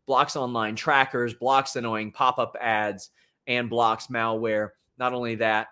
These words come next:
it works on all your devices, phone, tablet, P C, desktop, uh, laptop, router, even everything. It works on everything. And again, the fastest V P N in the world. Uh, you can watch geo-blocked programs thanks to nord V P N dot com slash fightful.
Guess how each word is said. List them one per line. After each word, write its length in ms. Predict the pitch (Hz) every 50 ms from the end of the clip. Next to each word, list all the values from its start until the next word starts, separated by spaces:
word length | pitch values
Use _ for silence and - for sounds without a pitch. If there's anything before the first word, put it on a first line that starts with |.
| _ _ _ _ -
it 200 | 120 117 117 123
works 220 | 123 123 - -
on 80 | 123 113
all 120 | 113 113
your 100 | 113 110
devices, 520 | 107 98 117 113 113 110 - - 107 -
phone, 340 | - - 127 120 123 123 117
tablet, 440 | 113 120 117 113 107 107 113 107 -
P 180 | - 127 120 117
C, 420 | - - - 113 110 107 104 104
desktop, 720 | 92 113 110 107 - - - - - 104 98 101 95 - - _ _ _ _ _ _ _ -
uh, 200 | 98 92 92 92
laptop, 800 | 95 101 104 104 98 - - - 117 101 95 92 90 - - _ _ _ _ _ _ _ _ _ _
router, 440 | - 127 113 113 120 123 123 123 120
even 260 | 113 117 113 113 113 107
everything. 560 | 123 135 139 143 143 135 120 117 - 104 98
It 100 | 95 95
works 240 | 104 120 139 135 -
on 100 | 143 120
everything. 480 | 113 113 113 117 117 120 123 113 113 110
And 80 | 107
again, 200 | 107 104 110 101
the 80 | 101 101
fastest 400 | - 131 123 123 - 127 - -
V 120 | 131 120
P 160 | 117 117 120 117
N 80 | 110
in 60 | 107
the 80 | 107 107
world. 420 | 120 147 160 170 165 170 165 - _ _ _ _ _ _ -
Uh, 60 | 117
you 120 | 113 117 110
can 160 | - 117 113
watch 280 | 123 123 120 - - 107
geo-blocked 760 | 101 113 143 170 165 151 143 - - 135 131 131 - - _
programs 600 | - 208 214 240 220 202 208 202 196 196 196 -
thanks 200 | - 202 180 -
to 60 | -
nord 220 | 175 175 180 175 151
V 140 | 180 175 165
P 180 | 170 170 165
N 100 | 165 160
dot 220 | 160 160 156 - -
com 240 | 160 156 151 143
slash 300 | 139 160 147 147 147 -
fightful. 440 | - 156 147 147 - - 147 131 -